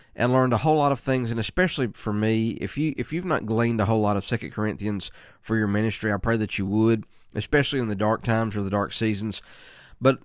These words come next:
but I wanna go through a, a short, uh, seven step, if you will,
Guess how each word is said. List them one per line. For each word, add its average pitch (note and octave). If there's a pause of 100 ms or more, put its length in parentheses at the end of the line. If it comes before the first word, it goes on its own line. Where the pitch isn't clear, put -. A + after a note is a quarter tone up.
but C3
I C#3
wanna D#3+
go C3
through B2
a, G#2+ (1200)
a A#2
short, C3 (180)
uh, G#2+
seven A2+
step, A2
if G2+
you G#2
will, G2+